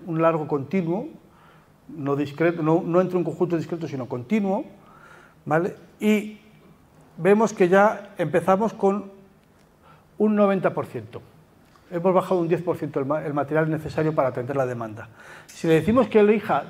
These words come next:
dos largos, conseguimos un, una bajada adicional. Y ya con tres largos, tampoco conseguimos, con tres y cuatro largos,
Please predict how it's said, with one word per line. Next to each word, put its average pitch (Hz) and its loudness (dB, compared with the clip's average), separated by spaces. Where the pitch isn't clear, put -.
dos 208 2
largos, 196 0
conseguimos 185 0
un, 196 -4
una 180 2
bajada 165 4
adicional. 147 -2
Y 180 -2
ya 220 6
con 226 0
tres 214 2
largos, 208 4
tampoco 156 -2
conseguimos, 151 -6
con 135 -6
tres 202 4
y 185 0
cuatro 180 2
largos, 185 2